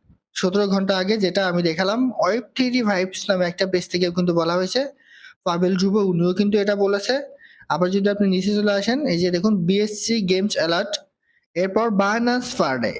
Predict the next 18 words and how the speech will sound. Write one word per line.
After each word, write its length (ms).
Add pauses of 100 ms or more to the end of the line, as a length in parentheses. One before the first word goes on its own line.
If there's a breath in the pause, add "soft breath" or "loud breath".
(120)
এই 160
যে 160
সবচেয়ে 480
গুরুত্বপূর্ণ 480
হচ্ছে 160
Binance 460
per 180
day। 100 (640 soft breath)
এটা 240
কিন্তু 480
Binance-এরই 540
একটা 240
পেজ, 300
এটা 180
কিন্তু 220
already 360
ভেরিফাই 340
হওয়া, 380